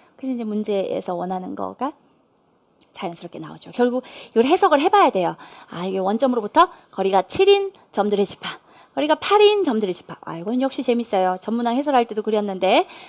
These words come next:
거리가 구인 점들의 집합. 이렇게 해서 P가 요 직선에 걸려야 되는 거지. 뭐, 앞으로 뒤로 두 개씩, 두 개씩 해서 토탈 우리 문제를 만족시키는 P가 점의 위치로 보자면 여섯 개가 있는 거고, 이 O에서 거리로 보자면 세 가지, 칠, 팔, 구가 있는 거죠.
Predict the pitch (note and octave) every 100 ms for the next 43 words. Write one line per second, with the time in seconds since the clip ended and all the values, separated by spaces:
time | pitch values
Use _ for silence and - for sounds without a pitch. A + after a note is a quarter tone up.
0 | - G3+ G3+ G4+ E4+ G#4 G4 C#4+ A#3 G#3+
1 | - - - - _ - D4+ E4 D4+ D4
2 | F#4 C4 A3 - _ _ _ - C4 C#4+
3 | C4 C#4 A#3 A3+ A3+ B3 G3+ F3 F3 F3
4 | E3+ A#3 - - G3 - - A#3 A3+ G3
5 | F3+ - A3+ A3 A#3 - F3+ F3 - G3+
6 | F3+ - - - - F4+ F4 B3+ A#3+ B3+
7 | A3 B3 G#3+ F3 G#3 - G#3 G3 D4 A3+
8 | D#3+ - - G#3+ C4+ D#4+ B3 C4+ - E4
9 | B3 F#3 F#3 A#3 _ _ _ - E3+ G#3+
10 | A#3+ A3 F3+ G#3+ G#3 F3 E3+ G3+ D4 _
11 | _ - - A#3+ A3 F#3 F3+ G#3+ G#3+ G3+
12 | F3+ F3+ A3+ D#4+ - B3+ G#3+ - - A#3+
13 | A3+ G#3+ G3+ G3+ F#3+ F#3+ F#3 F#3 -